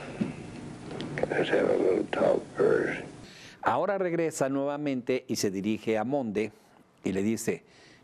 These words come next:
Speaker 2: "No tan rápido, Monde". Insisto nuevamente, recuerda que el inconsciente rechaza la palabra no, por lo tanto hay una presuposición, hay un mensaje directo que es "tan rápido".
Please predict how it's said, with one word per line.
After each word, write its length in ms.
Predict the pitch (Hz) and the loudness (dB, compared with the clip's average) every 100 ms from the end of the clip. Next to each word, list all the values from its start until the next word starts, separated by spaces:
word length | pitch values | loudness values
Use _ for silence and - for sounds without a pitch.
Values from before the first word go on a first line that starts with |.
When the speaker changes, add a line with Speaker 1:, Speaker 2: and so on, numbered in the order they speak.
| - | -4
Speaker 2:
"No 300 | 117 127 180 | 0 2 2
tan 260 | 180 165 143 | 0 0 0
rápido, 600 | - 156 - 104 82 - - | 0 -2 -2 -4 -4 -10 -10
Monde". 420 | 82 80 73 - - - _ _ - | -6 -6 -8 -12 -16 -20 _ _ -2
Insisto 640 | 131 113 - 156 147 - 139 | 0 0 0 0 -2 -2 0
nuevamente, 840 | 131 131 131 131 131 127 147 165 - | 0 0 -2 -2 -2 -2 -2 -4 -4
recuerda 800 | 101 90 - 120 117 104 117 - - - - - | -4 -2 0 0 0 -2 -4 -6 -18 -20 -20 -10
que 140 | - 92 | -2 0
el 80 | 98 | 0
inconsciente 720 | 95 95 95 - 104 107 107 | 0 -2 -2 0 0 0 -2
rechaza 520 | 92 - 101 101 107 | -4 -4 -2 0 -2
la 140 | 87 | -2
palabra 480 | 85 85 90 98 113 | -4 -2 -2 -2 -2
no, 300 | 135 101 110 - - - - _ | -2 -2 -4 -8 -20 -20 -20 _
por 180 | 139 151 | 0 0
lo 140 | 170 | -2
tanto 560 | 170 147 120 110 117 113 - | -2 -2 -2 -2 -2 -2 -2
hay 200 | 104 113 | -2 0
una 300 | 113 117 110 | 0 -2 -2
presuposición, 1000 | 107 104 107 92 101 - 104 - 113 117 | -2 -2 -4 -4 -4 -4 -2 0 0 -2
hay 100 | 107 | -2
un 180 | 107 110 | 0 2
mensaje 540 | 107 104 107 101 107 | 0 0 -2 -2 -2
directo 500 | 107 110 107 - 107 | -2 0 -2 -2 -4
que 220 | 110 104 | 0 0
es 160 | 107 - - - - - | 0 -4 -12 -20 -20 -6
"tan 280 | - 104 110 | -2 0 0
rápido". 640 | 110 190 240 - 120 76 | 2 0 0 0 -2 -4